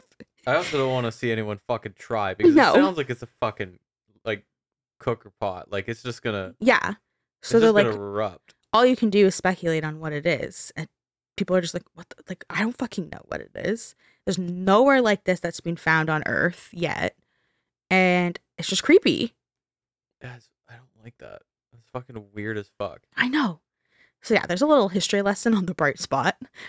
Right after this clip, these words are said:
Speaker 2: But to bring it back to the haunting,
Speaker 1: Mm-hmm.
Speaker 2: um, when the mayor of Surrency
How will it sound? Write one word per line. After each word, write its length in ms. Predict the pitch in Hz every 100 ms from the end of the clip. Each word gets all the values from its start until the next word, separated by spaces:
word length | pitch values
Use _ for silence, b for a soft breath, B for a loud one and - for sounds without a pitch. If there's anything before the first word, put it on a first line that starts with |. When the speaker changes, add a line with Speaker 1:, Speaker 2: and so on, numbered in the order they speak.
| B
Speaker 2:
But 100 | 262
to 60 | 233
bring 160 | 302 247
it 80 |
back 160 | 262 254
to 100 | -
the 80 | 185
haunting, 640 | 269 339 - 202 180 262 _ _ -
Speaker 1:
Mm-hmm. 360 | 127 127 107 107 -
Speaker 2:
um, 580 | 220 196 175 170 170 165 _ _ _ - 190
when 460 | 220 208 196 190 -
the 440 | 185 196 180 175 180
mayor 560 | 196 180 - 165 262 _ _
of 80 | 190
Surrency 720 | - 185 156 - 160 160 160